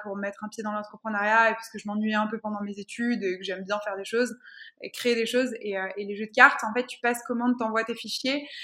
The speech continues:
et le truc arrive emballé, euh, avec la boîte au-dessus, les cartes à l'intérieur, la notice à l'intérieur, arrive directement dans ton entrepôt. Et ça, je trouve ça génial. Là, pour le, enfin, le lubrifiant, c'est, euh, t'as un fournisseur, euh, de tubes. Euh,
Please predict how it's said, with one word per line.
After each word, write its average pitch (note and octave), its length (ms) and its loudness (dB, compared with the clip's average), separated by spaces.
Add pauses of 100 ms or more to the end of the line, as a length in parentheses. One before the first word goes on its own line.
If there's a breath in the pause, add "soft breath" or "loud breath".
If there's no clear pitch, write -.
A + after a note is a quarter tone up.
(120)
et G3+ 80 -2
le G#3 80 0
truc C#4 180 0
arrive B3 440 4
emballé, B3 840 6 (160)
euh, G#3 40 0 (360)
avec A3+ 300 2
la A3 120 2
boîte A#3 280 2
au-dessus, - 320 -4
les A#3 160 -2
cartes - 240 0
à - 60 2
l'intérieur, A3+ 420 4
la G3+ 80 2
notice G#3+ 340 -6
à A#3+ 60 0
l'intérieur, A#3 500 4 (380 loud breath)
arrive A3 300 4
directement B3 500 6
dans B3 140 6
ton A#3+ 160 4
entrepôt. B3 500 2 (360 loud breath)
Et G#3+ 120 -4
ça, C#4 160 6
je D4 40 0
trouve B3+ 160 -4
ça A3+ 120 2
génial. A#3+ 460 4
Là, C#4 380 6
pour A3+ 180 -4
le, G#3+ 120 -2 (360)
enfin, G3 200 -18
le G#3 120 -14
lubrifiant, A#3+ 520 2 (140)
c'est, G3 140 -4
euh, F#3+ 240 -4 (840 loud breath)
t'as G#3 100 0
un G3+ 220 0
fournisseur, A#3+ 760 6
euh, A3 180 4
de G#3 120 -6
tubes. D#4 640 2
Euh, G#3 560 2